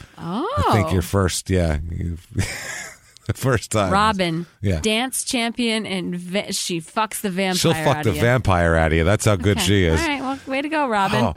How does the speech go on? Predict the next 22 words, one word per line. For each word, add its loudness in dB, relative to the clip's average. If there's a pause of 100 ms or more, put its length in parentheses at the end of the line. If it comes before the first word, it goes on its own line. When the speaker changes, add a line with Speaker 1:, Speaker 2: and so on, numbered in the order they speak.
(140)
Speaker 1:
I -2
banged 0
Robin. 2 (140)
Was 2
she 0
good? 2
Yeah, 0
man, -2
she -2
fucked -2
the 0
vampire 2
out 2
of 0
me, 2
son. -2
Oh, -2
shit -4
was -6
good." -4 (460)
Speaker 2:
Um, 2
okay. 2